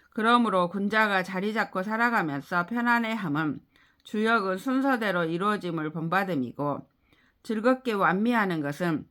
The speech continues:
효들의 사다. 그러므로 군자는 평소 일 없을 적에는 괴상을 보며 그 사들을 완미하고, 행동해야 할 적에는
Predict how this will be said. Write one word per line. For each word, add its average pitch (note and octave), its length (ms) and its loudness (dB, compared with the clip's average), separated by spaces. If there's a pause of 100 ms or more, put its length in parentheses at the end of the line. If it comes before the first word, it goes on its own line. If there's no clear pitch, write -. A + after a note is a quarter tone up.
(200)
효들의 A3 440 2
사다. E3 580 -4 (460)
그러므로 A3 560 0
군자는 F3+ 680 0 (160)
평소 B3+ 420 0
일 G3+ 240 -2
없을 G#3 360 -2
적에는 D#3+ 500 -2
괴상을 F#3+ 640 -4
보며 C#3+ 480 0 (240)
그 F#3 240 -4
사들을 A3+ 560 0
완미하고, D#3 880 -2 (920)
행동해야 C#4+ 680 4
할 B3 160 0
적에는 F#3 600 0